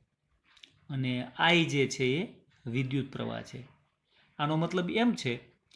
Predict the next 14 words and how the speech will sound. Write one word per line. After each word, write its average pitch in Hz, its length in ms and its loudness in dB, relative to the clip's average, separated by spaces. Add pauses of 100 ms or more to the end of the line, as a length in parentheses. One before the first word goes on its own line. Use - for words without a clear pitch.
(400)
કે 151 100 0
કોઈ 156 240 0
પણ 196 280 0
વાહક 147 360 0
તારમાંથી 165 500 0
પસાર 151 420 -4
થતો 156 320 -6
વિદ્યુત 139 400 -2
પ્રવાહ 131 320 2
છે, 113 180 -10 (680)
એ 143 100 -2
વિદ્યુત 151 460 -2
પ્રવાહ 131 360 0 (1200)
તે 175 80 6